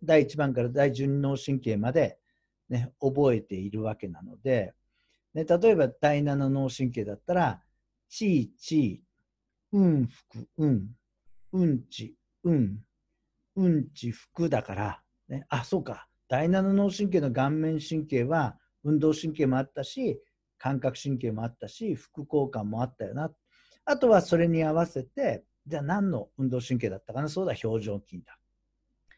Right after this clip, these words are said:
感覚は何を伝えたかな。そうだ、味覚だった。ね。そして副交感はね、まあ大体、ね、顔のあたりは涙腺、唾液腺、それから瞳孔。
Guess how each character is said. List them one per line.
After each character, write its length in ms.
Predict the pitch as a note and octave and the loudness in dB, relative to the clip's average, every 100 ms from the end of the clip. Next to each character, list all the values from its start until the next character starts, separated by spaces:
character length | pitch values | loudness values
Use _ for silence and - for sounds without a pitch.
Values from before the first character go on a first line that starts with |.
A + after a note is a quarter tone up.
| _ _ _ | _ _ _
感 240 | - F3+ | -2 0
覚 200 | F3+ G3 | 0 0
は 80 | G3 | 0
何 200 | F#3+ G#3+ | 2 0
を 60 | F3+ | 0
伝 240 | - B2 | -2 -2
え 60 | A#2+ | -2
た 100 | A#2 | -2
か 80 | G#2+ | -4
な。 180 | A2+ | -4
そ 180 | A#2 D#3+ | -4 -4
う 20 | |
だ、 100 | C3 | -4
味 140 | G#2 G#2+ | -6 -8
覚 200 | A2 A#2 | -8 -8
だ 120 | G3 | -12
っ 60 | - | -14
た。 140 | - - _ _ _ _ | -20 -20 _ _ _ _
ね。 200 | C#3+ - _ _ - | -16 -16 _ _ -10
そ 120 | A3 | -8
し 100 | - | 0
て 80 | A3+ | 0
副 220 | - A#3+ | 0 -4
交 260 | C4+ C4 | 2 2
感 240 | - D3+ G#2+ | 4 0 0
は 100 | G2+ | -4
ね、 280 | D3+ F3+ F#3 | -2 -2 -4
ま 140 | E3+ | -4
あ 60 | D3 | -2
大 200 | E3+ D#3+ | 0 2
体、 280 | E3 D#3 D#3 - _ _ _ _ - | 4 4 2 -6 _ _ _ _ -12
ね、 120 | D3 | -8
顔 300 | - C#3+ C#3+ | -2 -2 0
の 120 | D3 | -2
あ 60 | C#3+ | -2
た 160 | C3 | -2
り 80 | C3 | 0
は 180 | F#3+ C#3 - - | 0 0 -4 -10
涙 200 | C#3+ B2+ | -8 -6
腺、 200 | A#2+ G#2 | -6 -4
唾 160 | A2 A#2 | -4 -6
液 120 | - | -4
腺、 240 | C#3 C3 | -2 -2
そ 100 | B2 | -2
れ 100 | A#2+ | -6
か 100 | A#2 | -4
ら 100 | A2+ | -4
瞳 300 | A2 A#2+ A2+ | -2 -2 -4
孔。 400 | A2+ A2+ G#2 G2+ | -4 -4 -4 -6